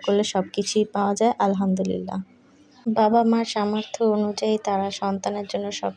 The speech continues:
কিছু করার চেষ্টা করে। তার জন্যই তো বললাম,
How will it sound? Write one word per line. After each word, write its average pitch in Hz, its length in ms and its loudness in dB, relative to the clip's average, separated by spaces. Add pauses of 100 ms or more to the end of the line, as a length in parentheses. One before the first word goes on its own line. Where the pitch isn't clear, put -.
কিছু 196 240 -10
করার 202 480 -4
চেষ্টা 196 420 -4
করে। 196 340 -4 (960)
তার 202 260 2
জন্যই 208 420 -2
তো 208 100 -2
বললাম, 196 380 0